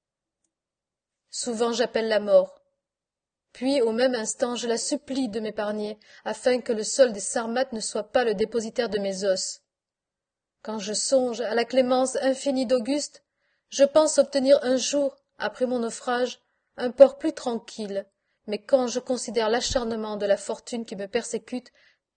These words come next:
tout mon être se brise, et mes timides espérances vaincues par une force supérieure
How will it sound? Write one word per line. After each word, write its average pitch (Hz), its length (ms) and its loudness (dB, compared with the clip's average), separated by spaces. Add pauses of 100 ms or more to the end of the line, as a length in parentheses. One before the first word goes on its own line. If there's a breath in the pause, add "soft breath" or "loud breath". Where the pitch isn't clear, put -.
(120)
tout 302 220 0
mon 226 320 -4
être 220 280 -6
se - 200 -6
brise, 202 580 -6 (480)
et 226 80 -8
mes 240 180 -2
timides 262 440 -4
espérances 247 640 4
vaincues 247 420 -2
par 240 160 -2
une 226 160 -2
force 233 340 -6
supérieure 240 560 0